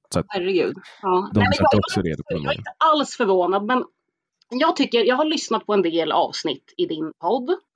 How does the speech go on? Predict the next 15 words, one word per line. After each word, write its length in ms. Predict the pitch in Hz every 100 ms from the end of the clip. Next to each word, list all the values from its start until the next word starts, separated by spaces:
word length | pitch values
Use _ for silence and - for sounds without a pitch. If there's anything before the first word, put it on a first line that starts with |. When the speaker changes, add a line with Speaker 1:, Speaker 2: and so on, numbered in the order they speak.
| _ _ _ _ _ _ -
Speaker 2:
Eh, 680 | 156 139 120 110 - - 113
jag 240 | 214 285
är 60 | 233
väldigt, 420 | 196 185 175 175
jag 100 | 226
gillar 360 | 220 240 180 165
att 120 | 175
lyssna 340 | 185 - - 160
liksom 220 | 160 170
på 80 | 165
allt 240 | 156 151
möjligt, 600 | 180 190 175 170 175 -
läsa 380 | 190 196 151 -
allt 260 | 156 156 -
möjligt, 640 | 165 165 160 170 170 -